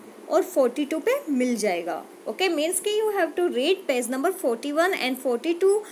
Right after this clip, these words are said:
then after reading you have to translate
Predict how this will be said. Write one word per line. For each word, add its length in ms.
then 400
after 260
reading 480
you 100
have 240
to 120
translate 760